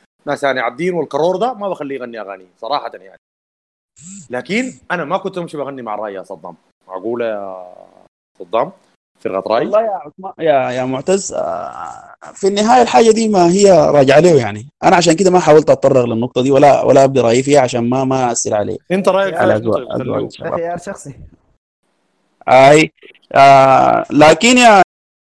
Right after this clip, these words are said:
Speaker 2: يا معتز، يعني أنا حفلة راي لو شغالة في تل أبيب بمشي بحضر يعني، عرفتها؟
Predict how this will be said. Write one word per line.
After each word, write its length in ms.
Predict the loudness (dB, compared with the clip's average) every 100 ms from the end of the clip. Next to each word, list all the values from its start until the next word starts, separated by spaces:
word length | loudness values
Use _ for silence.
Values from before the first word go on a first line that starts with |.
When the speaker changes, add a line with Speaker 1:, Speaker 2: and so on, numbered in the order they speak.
| _ -4
Speaker 2:
يا 180 | 2 4
معتز، 400 | 4 2 2 4
يعني 540 | 4 4 0 -2 0
أنا 300 | 0 0 -2 -6
حفلة 320 | -8 -2 2
راي 140 | 4 4
لو 120 | 2
شغالة 640 | -2 0 2 2 0 -4 -10 _ _ -12
في 300 | -8 -8 -8
تل 220 | -4 0
أبيب 240 | 2 0
بمشي 200 | -6 -6
بحضر 260 | -8 -8 -10
يعني، 200 | -10 -12
عرفتها؟ 360 | -16 -14 -16